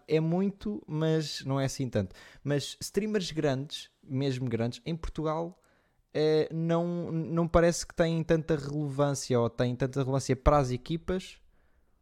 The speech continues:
ehm, e, e, e de certa forma se calhar deviam ter. Não sei qual é que é a op-, a opinião do Free Wills, ehm, em relação a isso e em relação também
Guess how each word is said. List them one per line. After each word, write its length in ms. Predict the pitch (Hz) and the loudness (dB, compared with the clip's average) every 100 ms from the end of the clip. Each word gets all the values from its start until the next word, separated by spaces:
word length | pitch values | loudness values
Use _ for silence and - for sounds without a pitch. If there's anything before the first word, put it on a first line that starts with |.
| _ _ _ - | _ _ _ -2
ehm, 1000 | 147 156 156 165 165 165 170 170 170 170 - - | 2 4 6 4 2 -2 -2 -4 -4 -8 -12 -6
e, 320 | 165 160 175 | -4 -2 -4
e, 40 | 165 | 0
e 20 | |
de 60 | |
certa 220 | - 170 160 | 2 2 4
forma 380 | 180 175 190 - | 4 4 0 -2
se 220 | - - | -6 -6
calhar 400 | - 156 160 175 - - | 2 4 4 2 -4 -10
deviam 320 | 131 147 165 | -8 -4 -4
ter. 300 | - 143 131 | -2 -2 -2
Não 100 | 123 | -6
sei 160 | 123 143 | -2 -2
qual 160 | 135 123 | 0 -2
é 40 | |
que 100 | 123 | 0
é 20 | |
a 60 | 107 | 0
op-, 180 | 101 - | 0 -6
a 60 | - | -6
opinião 260 | 107 107 95 | -6 -6 -6
do 80 | |
Free 180 | - 101 | -4 -2
Wills, 460 | 98 98 127 - - _ _ _ _ _ _ _ - | 0 0 -2 -10 -20 _ _ _ _ _ _ _ -4
ehm, 760 | 117 110 107 107 101 101 98 101 - _ - _ _ _ _ _ | 0 2 4 2 2 -2 -4 -8 -14 _ -20 _ _ _ _ _
em 120 | 120 | 0
relação 720 | 117 123 123 131 120 110 107 - _ - | 2 2 2 2 2 0 -4 -12 _ 0
a 60 | |
isso 340 | 113 113 - 131 | 0 0 -2 0
e 40 | |
em 100 | 151 | 2
relação 320 | 151 156 175 160 | 2 2 2 2
também 500 | 165 151 156 170 | 2 4 2 2